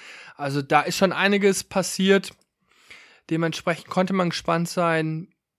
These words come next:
auf welchem Leistungsniveau sind beide Teams. Und Braunschweig hatte auch in der Anfangsphase durch Ryan Felipe eine sehr gute Chance, die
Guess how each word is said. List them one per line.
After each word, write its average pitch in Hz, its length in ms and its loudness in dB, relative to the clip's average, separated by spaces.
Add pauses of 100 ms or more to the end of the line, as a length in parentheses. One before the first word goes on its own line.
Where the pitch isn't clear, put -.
auf 147 180 -6
welchem 160 240 4
Leistungsniveau 156 880 2
sind 156 280 0
beide 156 360 4
Teams. 180 500 -4 (800)
Und 160 540 -4
Braunschweig 165 560 2
hatte 170 200 4
auch 175 60 6
in 160 60 4
der 151 100 2
Anfangsphase 165 640 0
durch 156 240 -4
Ryan 156 220 2
Felipe 165 340 -2
eine 151 160 2
sehr 151 160 2
gute 160 160 -4
Chance, 156 540 -2
die 156 340 -8